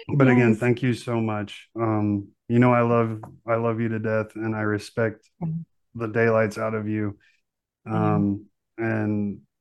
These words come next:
Speaker 1: I hope the rest of the, you know, my audience can hear this, and the rest of the world can get to know you, 'cause you truly are a great, a great, great person. And I don't say that to build up your ego, j-, but
Speaker 2: No,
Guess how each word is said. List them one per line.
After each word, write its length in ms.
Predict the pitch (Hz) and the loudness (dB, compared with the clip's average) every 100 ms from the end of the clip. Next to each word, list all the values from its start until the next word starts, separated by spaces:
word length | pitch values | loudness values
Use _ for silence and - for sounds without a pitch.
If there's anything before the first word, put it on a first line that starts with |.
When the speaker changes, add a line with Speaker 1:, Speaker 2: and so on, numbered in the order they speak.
| - | -6
Speaker 1:
I 180 | 120 117 | 0 2
hope 340 | 107 117 104 | 2 -2 -2
the 100 | 117 | -4
rest 260 | 110 110 - | 0 -2 -2
of 80 | 117 | -8
the, 220 | 110 87 | -8 -6
you 80 | 113 | -2
know, 280 | 110 107 107 | 0 0 -4
my 240 | 107 110 | -4 -2
audience 440 | 113 123 120 120 110 | 2 2 4 2 2
can 220 | 117 113 | 0 2
hear 200 | 113 113 | 2 0
this, 300 | 110 110 - | -2 -4 -4
and 80 | 110 | -6
the 80 | 107 | -2
rest 300 | 113 110 117 | -2 -2 -6
of 80 | |
the 60 | 110 | -8
world 340 | 107 107 104 | -4 -2 -2
can 140 | 107 104 | -2 -2
get 180 | 107 101 | -2 -4
to 80 | |
know 160 | 101 104 | -2 -2
you, 220 | 101 101 104 | -2 -4 -4
'cause 120 | 101 | -6
you 140 | 107 | -6
truly 480 | 104 - 156 147 131 | -8 2 4 6 6
are 220 | 117 107 | 4 2
a 60 | 101 | 0
great, 300 | 104 107 101 - _ _ _ _ _ _ _ - | -4 -4 -8 -14 _ _ _ _ _ _ _ -8
a 80 | |
great, 360 | 117 123 127 110 | -2 2 2 0
great 300 | 110 107 95 | -2 -2 -4
person. 340 | 104 101 113 | -6 -4 0
And 100 | 113 | 2
I 100 | 117 | 4
don't 180 | 120 123 | 6 4
say 240 | 110 120 113 | 4 0 0
that 220 | 110 104 | 0 -2
to 60 | |
build 260 | 107 113 110 | -4 -2 0
up 160 | 107 110 | -2 -2
your 120 | 110 | -6
ego, 500 | 117 113 117 117 117 | -4 -2 2 2 2
j-, 100 | 110 | -2
but 280 | 107 107 107 | -2 -2 -2
Speaker 2:
No, 240 | 180 180 | -4 -6